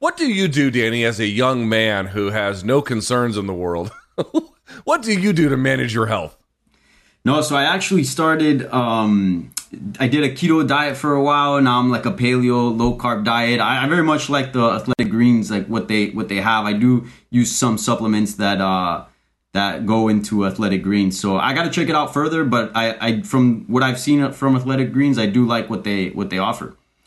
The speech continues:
Speaker 2: And look,
Speaker 1: Well,
Speaker 2: for
Speaker 1: there's a
Speaker 2: young
Speaker 1: lot
Speaker 2: people out there, like, you think your body can hold up and stuff like that, but you gotta look, you, you have to start looking towards the future and investing in your health, whether that's nutrition or supplementing with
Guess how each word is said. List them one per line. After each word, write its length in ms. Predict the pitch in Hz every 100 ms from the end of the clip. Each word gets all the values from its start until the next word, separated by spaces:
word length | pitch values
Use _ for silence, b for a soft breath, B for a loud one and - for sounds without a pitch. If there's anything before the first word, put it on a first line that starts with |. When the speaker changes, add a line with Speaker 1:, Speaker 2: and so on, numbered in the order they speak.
| _ _ _ -
Speaker 2:
And 140 | 131
look, 100 | 185
Speaker 1:
Well, 100 | 107
Speaker 2:
for 60 | 135
Speaker 1:
there's 100 | 131
a 40 |
Speaker 2:
young 80 | 185
Speaker 1:
lot 140 | -
Speaker 2:
people 160 | - 165
out 180 | 175 175
there, 340 | 202 190 170 - _ -
like, 400 | 123 107 - - -
you 160 | 123 127
think 320 | 131 156 139
your 120 | 143
body 440 | 117 135 147 147 139
can 160 | 147
hold 280 | 135 139 139
up 180 | 143 147
and 100 | 143
stuff 200 | 143 143
like 160 | 143 143
that, 240 | 143 127
but 120 | 113
you 120 | 113
gotta 220 | 120 123 120
look, 320 | 123 - -
you, 200 | - 117
you 160 | 127 131
have 140 | 135
to 60 | 127
start 240 | 131 123
looking 380 | 120 113 117 107 -
towards 300 | - 113 98
the 60 | 98
future 420 | 113 104 104 101
and 220 | 98 85 b b b b
investing 460 | 98 117 117 110 113
in 100 | 107
your 100 | 98
health, 260 | 104 101
whether 200 | 101 98
that's 220 | 101 101 117
nutrition 580 | 104 160 151 151 143
or 80 | 113
supplementing 640 | - 113 120 117 113 113 113
with 280 | 104 98